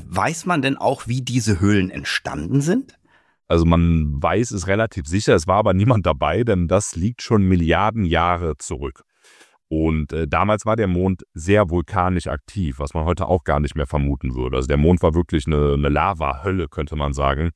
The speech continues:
Speaker 2: Und irgendwann hat diese geologische Aktivität aber abgenommen. Die Lava an der Oberfläche ist erkaltet, aber darunter floss sie noch weiter.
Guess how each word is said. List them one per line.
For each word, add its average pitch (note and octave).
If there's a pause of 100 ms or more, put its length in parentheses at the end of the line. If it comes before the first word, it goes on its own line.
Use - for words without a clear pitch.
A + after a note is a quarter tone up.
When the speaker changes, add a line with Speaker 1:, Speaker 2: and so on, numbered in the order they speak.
(420)
Speaker 2:
Und F2
irgendwann G#2+ (140)
hat G2+ (100)
diese G#2+ (180)
geologische F2+
Aktivität F2
aber E2
abgenommen. G#2+
Die F#2
Lava F2+
an F#2
der F2
Oberfläche F2+
ist -
erkaltet, - (420)
aber -
darunter E2
floss G2+
sie F#2
noch D2+
weiter. E2+